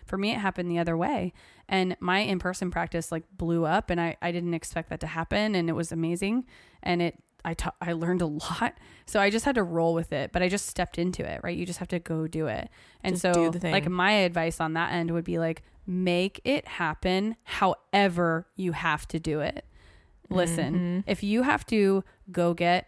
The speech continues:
Speaker 1: a part-time job at Lululemon or wherever it is while you're trying to build up your business,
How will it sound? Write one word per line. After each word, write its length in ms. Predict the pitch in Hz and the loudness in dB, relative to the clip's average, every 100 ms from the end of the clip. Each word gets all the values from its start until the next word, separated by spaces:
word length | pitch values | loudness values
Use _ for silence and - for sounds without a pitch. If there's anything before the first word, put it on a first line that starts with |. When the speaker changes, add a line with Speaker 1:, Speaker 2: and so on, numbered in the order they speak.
| - | -4
Speaker 1:
a 60 | |
part-time 580 | 175 - 170 - 175 170 | -2 0 0 0 0 2
job 420 | 165 151 147 175 - - | 0 0 2 0 -2 -4
at 340 | 160 156 - - | 0 0 -4 -6
Lululemon 920 | 170 170 170 170 165 156 156 165 196 - | 0 0 2 -2 -2 -4 0 0 2 0
or 160 | 170 | 0
wherever 600 | 160 156 143 156 160 165 | -2 -2 -2 -2 -2 -2
it 160 | 160 160 | -2 -2
is 400 | 156 160 180 - - - - | -2 0 -2 -4 -16 -20 0
while 200 | 175 175 | 2 4
you're 160 | 170 | 2
trying 240 | 175 175 165 | 0 0 0
to 80 | |
build 260 | 165 160 160 | 0 -2 -2
up 160 | 160 - | -2 -4
your 100 | 165 | -4
business, 520 | 151 156 202 233 | -4 -2 0 0